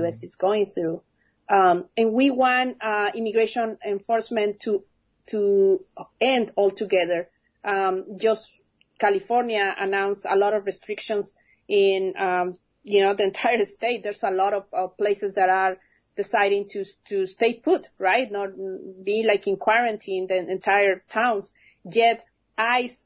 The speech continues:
Speaker 1: still, uh, is going, uh, with business as usual. Uh, they're still detaining people. Um, here on Friday, they detained a person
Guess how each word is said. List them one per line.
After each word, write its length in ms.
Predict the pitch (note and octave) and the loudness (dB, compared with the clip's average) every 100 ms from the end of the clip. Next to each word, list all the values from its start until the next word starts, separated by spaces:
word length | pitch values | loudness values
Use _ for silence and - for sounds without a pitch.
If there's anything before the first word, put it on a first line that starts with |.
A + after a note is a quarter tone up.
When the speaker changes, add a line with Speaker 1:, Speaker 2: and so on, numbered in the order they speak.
| G#3+ | -14
Speaker 1:
still, 580 | - A#3+ A3+ A3+ A3 - | -6 0 2 4 2 -2
uh, 260 | G3+ G3 G3 | -4 -2 -2
is 220 | G#3 G3+ G3+ G3 | -4 -6 -12 -2
going, 480 | G#3 A3 A3 G#3 - | 0 2 0 -4 -6
uh, 320 | F#3+ F3+ F3 F#3+ | 0 2 2 2
with 280 | F#3+ F#3+ | 0 0
business 360 | - G#3 F#3 - | 0 -2 -2 0
as 160 | G3 G#3 | -2 -2
usual. 460 | C#4+ - F#3+ - _ _ _ _ _ _ _ - | -4 0 0 -2 _ _ _ _ _ _ _ -6
Uh, 240 | G3+ F3+ F#3 | -2 -2 0
they're 280 | G3 G3+ | 0 0
still 300 | G3+ - A3 | -2 -4 -2
detaining 520 | A3+ A#3 A3 A#3 B3 B3 | 0 -2 -2 -2 -4 -4
people. 460 | C#4 C#4+ A#3 E3 _ _ _ | -4 0 0 -2 _ _ _
Um, 400 | F#3+ F#3+ F3+ F3+ | -6 -4 -2 -6
here 540 | - - A#3+ B3 A#3+ A3+ G3+ | -10 -6 0 4 4 0 -4
on 160 | G3 - | -8 -2
Friday, 640 | A3+ A3+ C4 A3 G3 F#3+ _ _ _ _ _ _ _ _ _ | 2 2 0 0 -2 -4 _ _ _ _ _ _ _ _ _
they 260 | G#3+ A3+ A3+ | -4 0 2
detained 500 | A#3 A3+ A#3 A3+ A3+ | 0 -2 -2 -2 -4
a 80 | G#3+ | -6
person 680 | - A#3 C4+ - A3 G3 | 0 0 0 -2 -4 -4